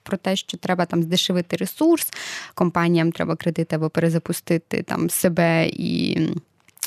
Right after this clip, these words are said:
ви-, ви-, вийти там зі своєї кризи, підтримати операційну діяльність.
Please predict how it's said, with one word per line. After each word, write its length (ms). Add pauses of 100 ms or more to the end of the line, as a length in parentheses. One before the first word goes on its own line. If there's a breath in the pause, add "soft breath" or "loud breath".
(140)
ви-, 240
ви-, 220
вийти 320
там 200
зі 80
своєї 380
кризи, 300
підтримати 440
операційну 520
діяльність. 600